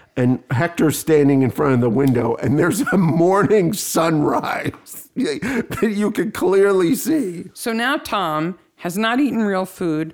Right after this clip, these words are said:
Speaker 2: for over twenty-four hours.
Speaker 1: And not slept well.
Speaker 2: He's been woken up in the middle of the night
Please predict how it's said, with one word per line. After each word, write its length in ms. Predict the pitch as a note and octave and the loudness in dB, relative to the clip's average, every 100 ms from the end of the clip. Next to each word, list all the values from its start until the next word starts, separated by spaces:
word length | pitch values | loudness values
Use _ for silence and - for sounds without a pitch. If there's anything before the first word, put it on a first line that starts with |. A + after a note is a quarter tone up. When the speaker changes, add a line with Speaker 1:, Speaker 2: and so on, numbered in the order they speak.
| _ | _
Speaker 2:
for 200 | - - | -8 -6
over 160 | F3+ | -4
twenty-four 520 | F3 G3 G#3 G#3+ F#3+ F3+ | -4 -4 -4 -4 -4 -4
hours. 380 | D#3 D#3 D3 | -2 -4 -2
Speaker 1:
And 100 | C3 | 0
not 220 | C3 C3 C3 | 2 2 0
slept 280 | D3+ - - | 0 0 -2
well. 180 | A2+ | -2
Speaker 2:
He's 100 | G#2 | 0
been 220 | F3+ G#3+ G#3+ | -2 -2 0
woken 300 | C#4 - A#3 | -2 -2 -2
up 200 | G3 G3+ | -4 -4
in 120 | F#3+ | -4
the 60 | F3+ | -4
middle 340 | F3+ G3 F#3+ | -4 -4 -4
of 120 | F3 | -4
the 80 | F3 | -4
night 360 | E3+ D3+ D3 | -2 -2 -4